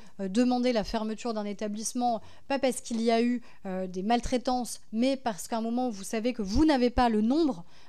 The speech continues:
euh, de professionnels nécessaires face aux enfants, vous dites aux parents,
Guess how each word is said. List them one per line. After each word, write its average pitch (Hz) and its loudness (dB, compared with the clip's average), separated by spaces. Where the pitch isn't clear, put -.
euh, 202 -4
de 196 -2
professionnels 233 -2
nécessaires 226 -4
face 202 -8
aux 185 -8
enfants, 330 -4
vous 254 -4
dites 247 -4
aux 233 0
parents, 226 -2